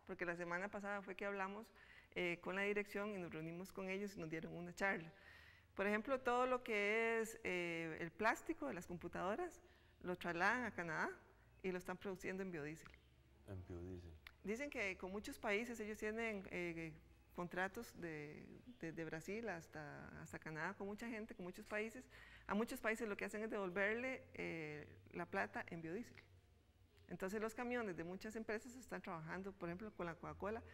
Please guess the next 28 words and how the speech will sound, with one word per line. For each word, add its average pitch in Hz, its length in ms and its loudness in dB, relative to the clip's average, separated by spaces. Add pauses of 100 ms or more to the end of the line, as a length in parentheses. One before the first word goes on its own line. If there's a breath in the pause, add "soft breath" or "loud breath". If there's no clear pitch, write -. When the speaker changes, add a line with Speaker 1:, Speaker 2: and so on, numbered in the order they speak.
(220 loud breath)
Speaker 1:
están 180 200 -2
trabajando 180 360 -2
con 180 160 -4
biodiesel, 165 380 -4 (180)
dado 175 280 2
por 165 160 -2
ellos. 185 320 -2 (260 loud breath)
En 175 120 -4
este 190 140 -2
país 202 340 0
parece 160 300 -4
que - 80 -10
no 165 140 -8
podemos 170 680 -6
meter 165 320 0
ningún 170 320 -4
otro 175 200 -4
combustible, 202 560 0
entonces 175 460 -4 (260 loud breath)
lo 175 100 -2
que 175 100 -2
hacen 180 300 -2
es 185 120 -2
pagar 190 440 2
o, 156 100 -4
o - 580 -6
pagar 165 340 0
con, 151 340 -6